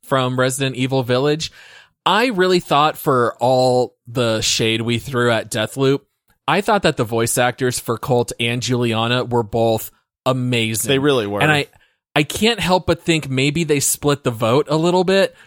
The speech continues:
Speaker 1: because honestly, I would have given it to either one of them. And I, I, I, I feel a little bit sad that they both lost.
Speaker 2: I,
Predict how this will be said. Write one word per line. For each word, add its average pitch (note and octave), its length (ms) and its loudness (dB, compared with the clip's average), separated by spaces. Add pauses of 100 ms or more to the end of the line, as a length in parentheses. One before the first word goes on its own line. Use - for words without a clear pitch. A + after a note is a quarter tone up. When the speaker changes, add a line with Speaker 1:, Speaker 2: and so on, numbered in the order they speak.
Speaker 1:
because D3+ 300 2
honestly, D3+ 440 0
I D3+ 60 4
would C#3+ 160 2
have C3+ 100 0
given C3 220 0
it B2+ 120 -4
to - 160 -8
either C#3 300 2
one A2 220 -2
of C3+ 140 -2
them. D3+ 340 0 (400)
And C3 340 0
I, C3 340 0
I, C3+ 160 0
I, B2+ 140 -4
I C#3 60 0
feel G3 180 2
a - 20 2
little F3 280 2
bit D3 180 0
sad C3+ 320 0
that A#2+ 100 -6
they A#2+ 120 0
both G#2+ 320 -2
lost. - 520 -6 (120)
Speaker 2:
I, F#3 280 2